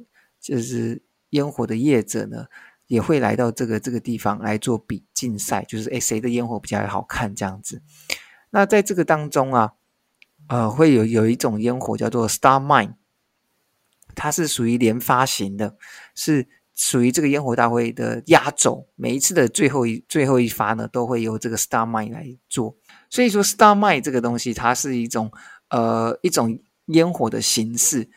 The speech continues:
那有很多家都会去做，然后大家就会在，就是说，诶，谁，看谁的 Star Mine 比较好看，对不对？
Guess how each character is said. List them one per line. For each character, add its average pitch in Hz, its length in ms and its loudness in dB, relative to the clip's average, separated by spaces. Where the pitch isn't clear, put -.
那 175 160 4
有 147 140 6
很 110 260 -2
多 127 180 4
家 120 240 0
都 123 200 0
会 113 120 2
去 113 160 0
做， 110 280 -2
然 113 120 -2
后 123 60 0
大 135 100 4
家 120 200 4
就 127 120 0
会 117 140 2
在， 117 180 2
就 123 160 -8
是 117 40 -6
说， - 100 -8
诶， 170 100 4
谁， 151 220 0
看 165 180 2
谁 131 140 -2
的 131 100 0
Star 127 320 4
Mine 120 280 2
比 92 80 -12
较 117 120 2
好 101 140 -4
看， 104 220 -8
对 107 100 -8
不 110 60 -10
对？ 113 200 -12